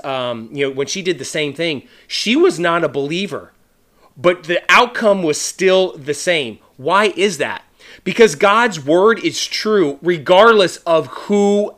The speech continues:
actually im-, um, actually uses it, right? It's like gravity. You, you don't have to believe in God to have the effects of gravity affect you,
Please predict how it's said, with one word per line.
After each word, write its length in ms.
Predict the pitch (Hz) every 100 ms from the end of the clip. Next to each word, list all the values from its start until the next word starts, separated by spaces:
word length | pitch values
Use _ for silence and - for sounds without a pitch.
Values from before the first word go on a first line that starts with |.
| _
actually 600 | - 165 165 - 175 175
im-, 480 | 180 - 156 156 143 -
um, 600 | 151 139 131 123 113 113 - 156 156
actually 360 | 165 - 170 160
uses 400 | 151 196 143 123
it, 220 | 101 _ _ _ _ _ -
right? 240 | 151 180
It's 220 | 175 170
like 280 | 196 202 151
gravity. 600 | 120 165 185 190 127 110 _ - _
You, 260 | 143 160
you 160 | 165 180
don't 160 | 240 226
have 160 | 214
to 80 | 208
believe 400 | 160 160 196 185
in 300 | 175 147 147
God 480 | 160 196 196 175 147 -
to 380 | - 180 165 156
have 420 | 160 165 165 143
the 120 | 156
effects 320 | 139 185 180
of 100 | 156
gravity 460 | 165 175 180 147 135
affect 360 | 139 139 117
you, 200 | 131 151